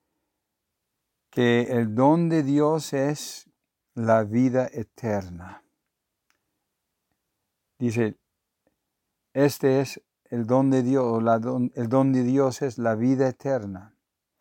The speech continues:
Pablo también usa la misma palabra. Dice en Romanos seis veintitrés que el don gratuito de Dios es la vida eterna.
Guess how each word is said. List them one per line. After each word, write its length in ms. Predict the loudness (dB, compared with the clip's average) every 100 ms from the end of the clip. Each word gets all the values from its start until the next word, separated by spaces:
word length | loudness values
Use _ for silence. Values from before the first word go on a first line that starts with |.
| _ _ _ _ _ _
Pablo 360 | 4 4 2 0
también 440 | 0 2 0 0
usa 260 | -4 -2 0
la 140 | 0
misma 340 | 0 -4 -4
palabra. 480 | -6 -4 -2 -2 -2
Dice 300 | -2 -4 -4
en 60 | -4
Romanos 440 | 0 2 2 0
seis 340 | -2 0 0 0
veintitrés 720 | -2 -2 -6 -2 -2 -4 -6
que 380 | -6 -4 -6 -10 _ _ _ _ _ _ _
el 160 | -6 2
don 240 | 4 4
gratuito 680 | 6 4 2 -2 -2 -2 -4
de 180 | -2 0
Dios 420 | 2 2 2 0
es 320 | -2 -2 -4 -10
la 260 | -4 0 0
vida 340 | 0 0 0
eterna. 640 | -4 -6 -8 -8 -10 -16